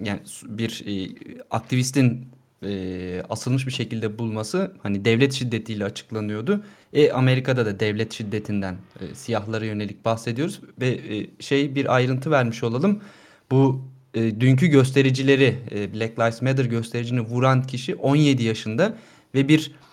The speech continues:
faşist bir paramiliter örgüt üyesi olduğu, e, söyleniyor. Buna dair, e, haberler de çıktı. Guardian özellikle,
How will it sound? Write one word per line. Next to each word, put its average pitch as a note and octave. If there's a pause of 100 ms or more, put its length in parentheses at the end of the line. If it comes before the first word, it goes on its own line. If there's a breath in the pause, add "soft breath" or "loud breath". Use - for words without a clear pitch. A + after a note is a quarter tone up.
(220 loud breath)
faşist C#3+
bir E3 (220)
paramiliter C#3
örgüt C#3+
üyesi A#2
olduğu, G#2
e, F2+
söyleniyor. G#2+
Buna A#2
dair, A#2+ (880)
e, G#2+
haberler A#2
de A2+
çıktı. G#2+
Guardian A#2
özellikle, G#2